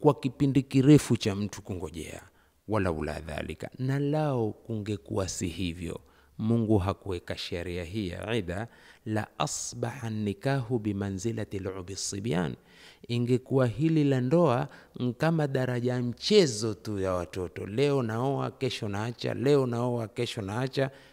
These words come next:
Yatimu thumma yanfaku fi saa, hutimia kwa kutimizwa, kisha likafunguliwa kwenye saa hiyo hiyo.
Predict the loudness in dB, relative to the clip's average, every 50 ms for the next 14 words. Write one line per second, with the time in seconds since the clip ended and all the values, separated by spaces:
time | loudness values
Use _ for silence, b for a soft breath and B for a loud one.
0 | B B B -4 -4 -4 -4 -2 _ 6 6 8 8 6 6 6 6 4 4 4
1 | 2 4 4 4 2 2 2 2 0 -2 -4 -6 -8 -8 -8 -8 -10 -8 -6 -6
2 | -8 -8 -6 -4 -4 -2 -2 -2 -4 -6 -6 -8 B B B B B B B -2
3 | -2 -2 -2 -2 -2 0 0 2 2 2 2 2 0 0 -2 -2 -4 -4 -4 -4
4 | -8 -6 -4 -2 0 2 4 4 4 4 4 2 2 0 0 -4 -4 -2 -2 -2
5 | 0 0 -2 -2 -2 -2 -2 0 2 2 2 4 2 2 2 4 4 4 4 2
6 | 0 -2 -4 -4 -4 -4 -6 -6 -6 -6 -6 -8 -8 -8 -8 -8 -8 -8 -8 -10
7 | -12 -14 -16